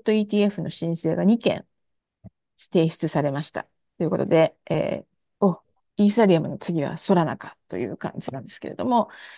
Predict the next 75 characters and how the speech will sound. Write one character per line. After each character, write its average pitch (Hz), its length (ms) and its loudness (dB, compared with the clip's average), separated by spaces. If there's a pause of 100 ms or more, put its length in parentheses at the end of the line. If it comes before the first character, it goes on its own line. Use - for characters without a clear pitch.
(100)
え 151 140 -2
ー、 - 20 0
果 - 120 -4
た 175 100 4
し - 120 -2
て - 280 0 (400)
承 175 220 2
認 165 200 2
さ 160 160 -2
れ 165 140 2
る 156 100 -6
か - 140 -10
ど 147 160 -6
う - 40 -12
か - 120 -12
と - 100 -20 (380)
い 135 180 -2
う - 140 -8
感 - 260 -6
じ - 100 -10
で - 100 -6
す - 120 -4
ね。 190 180 4 (600)
え 196 80 2
ー、 190 40 -2
ち - 120 -8
な 302 80 4
み 311 60 4
に 311 60 4
ソ 320 140 4
ラ 269 100 4
ナ、 151 280 2
も 214 100 -2
う 262 40 -2
一 302 140 -2
つ - 440 -6
ニ 175 100 0
ュ - 40 0
ー - 20 -2
ス - 100 -8
が - 120 -8
あ - 20 -4
っ - 60 -14 (140)
て、 254 360 6
え 165 160 2
ー、 160 40 2
ウ 180 40 2
ェ 254 100 6
ブ 302 80 2
サ 330 140 4
イ 269 100 4
ト - 80 0
や 147 160 0
エ 156 80 2
ス - 160 -4
エ 220 160 0
ヌ 208 240 0 (260)
エ 190 100 0
ス 180 180 -4
上 180 260 0
で、 196 320 4
え 175 80 2
ー、 170 40 -4
ト 202 120 -4
ラ 214 80 0
ン 208 60 0
ザ 214 100 0
ク 208 60 -6
シ - 80 -8
ョ - 20 -6
ン - 40 -8
が - 60 -8
で - 100 -12
き 175 120 0
る - 140 -2